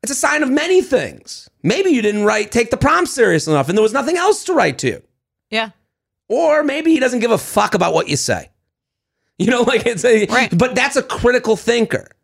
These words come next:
Speaker 2: Yeah.
Speaker 1: You know, that's someone that goes, "Okay, they, they, they, they like my bathing suit picture. Well, I don't really have anything else written. Maybe I should write something."
Speaker 2: Yes.
Speaker 1: You know, or it's, "I've written all these things. He didn't even fucking talk about those things.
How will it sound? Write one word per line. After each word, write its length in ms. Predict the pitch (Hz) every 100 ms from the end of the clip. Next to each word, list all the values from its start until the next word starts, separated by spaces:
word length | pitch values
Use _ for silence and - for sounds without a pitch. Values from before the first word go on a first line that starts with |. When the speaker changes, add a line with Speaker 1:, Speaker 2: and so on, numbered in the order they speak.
| _ _ _
Speaker 2:
Yeah. 120 | 208 180
Speaker 1:
You 60 |
know, 60 | 196
that's 200 | 220 233
someone 180 | 233 214
that 80 |
goes, 320 | 185 175 170 - -
"Okay, 540 | 294 - 135 82 - _ _ _ -
they, 200 | 139 139
they, 260 | 185 135 139
they, 460 | 160 131 123 120 -
they 140 | 131
like 240 | 135 202 -
my 100 | 175
bathing 280 | 170 160 143
suit 180 | 127
picture. 360 | 120 104 - - _ _ _ _ _ _ -
Well, 520 | 202 233 202 190 - _
I 80 | 165
don't 260 | 196 202 190
really 180 | 190
have 120 | 180 175
anything 220 | 180 175
else 180 | 175 135
written. 340 | 156 147 139 _ -
Maybe 240 | 196 240
I 100 | 208
should 180 | 202 160
write 220 | 156 190
something." 300 | - 101 98 190
Speaker 2:
Yes. 440 | 165 160 - 180
Speaker 1:
You 60 | 226
know, 160 | 202
or 400 | 220 269 262 247
it's, 440 | 247 311 - - - - 220
"I've 140 | 226
written 180 | 320 240
all 100 | 208
these 200 | - -
things. 400 | 339 208 294 - -
He 80 | 269
didn't 120 | 302
even 160 | 247 202
fucking 360 | - - 196
talk 280 | 175 262 -
about 200 | 254 160
those 160 | 160 147
things. 280 | 165 165